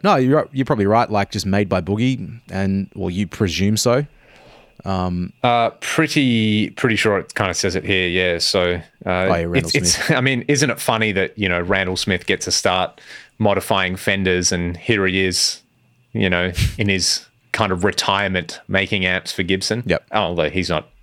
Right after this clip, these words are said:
Speaker 2: making them, he's probably just designing them. But it's Class A, which is interesting, and it's running six V sixes.
Speaker 1: Mm.
Speaker 2: Uh, just a single tone control on there. So, yeah, that'll be interesting. I haven't heard any clips just yet. I've seen them pop up,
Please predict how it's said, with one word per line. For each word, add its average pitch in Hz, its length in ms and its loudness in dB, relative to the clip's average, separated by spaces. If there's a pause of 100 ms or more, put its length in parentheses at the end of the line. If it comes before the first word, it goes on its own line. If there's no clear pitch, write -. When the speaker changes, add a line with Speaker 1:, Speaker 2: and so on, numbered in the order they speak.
(100)
Speaker 2:
making 90 360 -2
them, 82 120 -2
he's 87 100 -4
probably 82 200 -2
just 80 140 -6
designing 85 460 -2
them. 80 160 -4
But 80 200 -2 (280)
it's 131 140 0
Class 185 360 0
A, 139 220 2
which 87 220 -2
is 82 80 -4
interesting, 101 480 0
and 90 80 2
it's - 280 -2 (260)
running 98 680 0
six - 300 0
V 92 180 0
sixes. - 560 -2 (140)
Speaker 1:
Mm. 82 200 -4 (220)
Speaker 2:
Uh, 87 260 0
just 104 180 0
a - 40 2
single 120 260 0
tone 117 220 0
control 90 340 0
on 80 80 -2
there. 78 160 0
So, 95 220 0 (340)
yeah, 185 140 2
that'll 160 160 2
be 139 140 2
interesting. 131 280 0
I 98 60 0
haven't 131 220 -2
heard 117 200 2
any 92 260 0
clips - 460 -4
just - 240 0
yet. 120 160 0
I've 95 140 -4
seen 101 260 0
them 85 300 -2 (580)
pop 101 200 -2
up, 98 300 -2